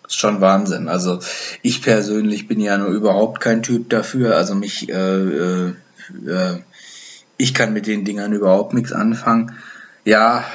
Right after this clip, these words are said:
toll anhören tun sie sich, aber das ist ehrlich gesagt auch alles,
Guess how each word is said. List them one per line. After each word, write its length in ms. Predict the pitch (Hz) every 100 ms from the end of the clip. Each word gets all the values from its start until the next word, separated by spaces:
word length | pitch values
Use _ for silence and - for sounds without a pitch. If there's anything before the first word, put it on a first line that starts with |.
| - - -
toll 240 | - 117 -
anhören 460 | 113 123 127 113
tun 240 | 123 139 139
sie 160 | 139
sich, 400 | 139 147 143 -
aber 180 | 95 104
das 180 | 107 107
ist 120 | -
ehrlich 320 | 110 107 113
gesagt 340 | - 110 107 -
auch 160 | 92
alles, 400 | - 120 165 -